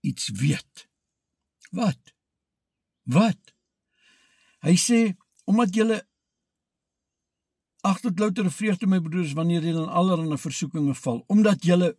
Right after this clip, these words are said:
weet dat die beproewing van julle geloof lydsaamheid bewerk, maar die lydsaamheid moet tot volle verwerkliking kom,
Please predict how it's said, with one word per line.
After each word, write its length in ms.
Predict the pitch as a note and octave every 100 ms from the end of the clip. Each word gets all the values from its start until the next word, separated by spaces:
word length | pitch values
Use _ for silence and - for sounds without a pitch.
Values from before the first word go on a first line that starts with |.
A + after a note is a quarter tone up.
| -
weet 680 | A2 G#2+ F3+ D#3+ - - _ _ _ _ _ _ _ _ _ -
dat 260 | C3+ G3+
die 120 | G#3 F3
beproewing 800 | G3 - - D4 C4+ C#4+ C4 -
van 200 | A#3 A3
julle 180 | A3 G3
geloof 800 | G#3 F#3 E3 C3 - - - _ _ _ _ _ _ _ _ _ _ _
lydsaamheid 840 | - E3 A3+ - F3 C3+ A#2 G2+ -
bewerk, 600 | A2+ G#2 A2+ - _ _ _ _ _ _ _ _ _ _ _ _ _ _ _
maar 300 | E3 G#3 G#3
die 160 | G3+ A3
lydsaamheid 720 | A#3+ C4 - G#3+ G3+ F#3 F#3
moet 180 | F3
tot 200 | F3+ -
volle 280 | - A#3+ A3+
verwerkliking 840 | F#3 C#3+ D3 G#3 F#3+ C#3+ C3 A2 -
kom, 360 | C3 F#3+ C3